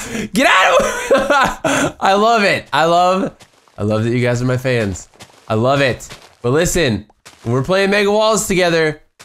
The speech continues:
y'all need to, y'all need to tone down the fanboying because I care about one thing and one thing only, my competitive drive, and that means I wanna win, all right? So let's do this. I don't wanna be disappointed.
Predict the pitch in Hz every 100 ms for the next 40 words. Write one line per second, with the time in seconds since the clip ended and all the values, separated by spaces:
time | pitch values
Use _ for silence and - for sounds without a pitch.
0 | - - 135 165 170 175 165 139 165 156
1 | 147 139 117 - - _ _ - - -
2 | 135 160 175 151 127 170 196 196 190 185
3 | 180 180 170 - - 127 185 185 170 151
4 | 143 139 127 - - _ 135 135 147 170
5 | 190 185 170 151 156 180 175 165 160 165
6 | 156 156 151 143 113 131 127 123 185 190
7 | 180 143 175 170 170 139 - _ 180 196
8 | 294 349 285 302 302 294 269 254 196 127
9 | 123 127 147 185 185 - - _ _ _
10 | _ 131 151 - 175 180 131 - - 139
11 | 156 165 160 165 156 151 175 180 135 104